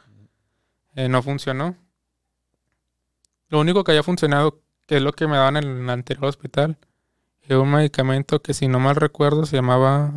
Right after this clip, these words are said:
Speaker 2: Ocrotide.
Speaker 1: Ok.
Speaker 2: Ese era, ese era tomable, solo que, pues, el imss lo sacó del cuadro básico
Speaker 1: Ujú.
Speaker 2: y ya no me lo pudieron dar.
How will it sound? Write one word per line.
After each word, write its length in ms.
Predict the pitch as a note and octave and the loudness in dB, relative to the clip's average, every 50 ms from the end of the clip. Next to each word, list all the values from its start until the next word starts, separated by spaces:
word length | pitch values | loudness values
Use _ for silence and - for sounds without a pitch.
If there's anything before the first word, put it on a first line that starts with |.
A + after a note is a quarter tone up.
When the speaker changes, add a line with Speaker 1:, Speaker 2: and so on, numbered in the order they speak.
| C#3+ | 0
Speaker 2:
Ocrotide. 640 | C#3 C3 - - C3+ B2+ - - C#3+ C#3 C3+ C3 C#3 - _ _ _ _ _ _ _ _ | 0 0 0 0 0 0 2 2 2 4 2 2 -2 -6 _ _ _ _ _ _ _ _
Speaker 1:
Ok. 300 | G#2+ F#2+ G#2 G#2+ B2 C3 - _ _ _ _ _ _ _ | -18 -14 -12 -10 -10 -12 -14 _ _ _ _ _ _ _
Speaker 2:
Ese 240 | C#3 C3+ B2+ - C#3 | -4 -2 0 2 4
era, 560 | C3+ C3+ C#3 C#3 C#3 C#3 C#3+ C#3 C#3+ D3 D3 - _ _ _ _ _ _ _ _ _ _ _ _ _ - | 4 4 6 6 6 4 4 4 4 2 0 -4 _ _ _ _ _ _ _ _ _ _ _ _ _ -4
ese 180 | D3 C3+ B2+ C#3 | -2 -2 0 0
era 200 | C3+ C#3+ C#3+ C#3+ | 0 0 -2 -2
tomable, 720 | C#3+ _ _ _ - C3+ B2+ B2+ C3 C#3+ D#3+ F3+ G3 G#3 - _ _ _ _ _ _ _ _ _ _ _ _ _ _ _ _ _ _ _ _ _ _ _ _ _ _ | -6 _ _ _ -4 -2 0 0 0 0 0 -2 -4 -6 -8 _ _ _ _ _ _ _ _ _ _ _ _ _ _ _ _ _ _ _ _ _ _ _ _ _ _
solo 380 | _ - C#3 C3 C3+ C3+ C3 | _ -2 0 2 2 2 0
que, 160 | - - C#3 | 0 0 0
pues, 200 | - - C3+ B2 C3+ | 0 0 0 2 2
el 120 | B2+ B2+ | 2 2
imss 300 | C3 C3 C3+ - - - | 0 -2 -4 -6 -8 -6
lo 140 | C3+ C3+ B2+ | -6 -4 -4
sacó 320 | - C3+ B2 - - C3+ | -4 -6 -8 -6 -4 -2
del 260 | B2+ B2+ B2+ B2+ B2 - | -2 -2 -2 -4 -6 -10
cuadro 380 | _ - - C3 B2+ B2+ C3 C3 | _ 0 2 2 2 4 4 2
básico 420 | C3 C3 - C#3 B2+ - - C#3 | 2 2 0 -4 -8 -6 -8 -8
Speaker 1:
Ujú. 100 | C3 - G#2 G2+ _ _ _ _ _ _ _ _ _ _ _ - | -8 -10 _ _ _ _ _ _ _ _ _ _ _ _ _ -8
Speaker 2:
y 120 | C#3+ C3 | -4 -2
ya 80 | B2+ B2 | -2 -2
no 100 | B2 B2+ | -2 -2
me 100 | B2+ B2+ | -4 -4
lo 140 | B2+ A#2+ - | -4 -6 -6
pudieron 380 | _ C#3 B2+ B2+ B2 B2+ B2+ | _ -4 -4 -2 -2 -2 -2
dar. 280 | B2+ C3 C3 B2 - | -2 -4 -4 -6 -8